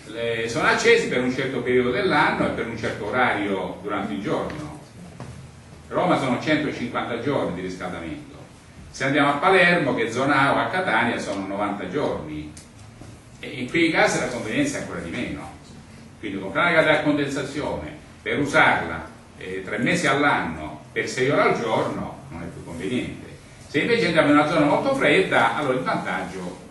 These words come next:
diciamo, è più consistente. E bisogna sempre vedere,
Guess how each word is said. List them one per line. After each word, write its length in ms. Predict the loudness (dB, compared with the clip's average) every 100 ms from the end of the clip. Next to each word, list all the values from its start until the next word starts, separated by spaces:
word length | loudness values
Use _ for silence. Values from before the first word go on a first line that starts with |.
| -18
diciamo, 420 | -16 -12 -12 -12
è 40 | -14
più 180 | -14 -14
consistente. 680 | -14 -14 -10 -8 -10 -12 -18 -18 -18 -18 -20 -20 -10
E 100 | -6
bisogna 180 | -4 -2
sempre 260 | -2 -2 -2
vedere, 440 | -2 -2 -4 -6